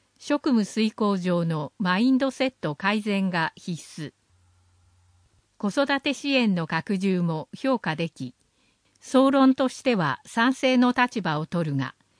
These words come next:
明確化した改善すべき点は、早急に対応することを強く要望する。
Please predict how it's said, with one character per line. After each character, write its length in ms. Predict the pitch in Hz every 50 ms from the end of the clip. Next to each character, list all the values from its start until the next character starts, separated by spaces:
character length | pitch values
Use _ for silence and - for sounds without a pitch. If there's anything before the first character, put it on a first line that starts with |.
| _ _ _ _ _ _ _ _ -
明 220 | 208 226 254 277
確 300 | - 269 247 - - -
化 160 | - 220 214
し 140 | - - -
た 260 | - 190 170 165 - - -
改 260 | - - 240 262 269
善 240 | - 269 262 262 254
す 160 | - - 247
べ 140 | 233 240 240
き 120 | - -
点 300 | - - 160 160 165 160
は、 180 | 147 143 131 - _ _ - - - - _ _
早 280 | - - - 202 190 - -
急 220 | - 269 269 269
に 180 | 262 262 254 247
対 320 | - 233 247 254 247 254
応 120 | 254 254
す 140 | 247 - -
る 100 | 240 240
こ 160 | 240 - 233
と 220 | 233 - 220 185 151
を 160 | 139 131 - _ _
強 260 | - - 277 269 226
く 160 | - - 175
要 220 | 156 160 170 180 180
望 200 | 160 175 160 160
す 220 | 151 - - 160 143
る。 160 | 135 131 120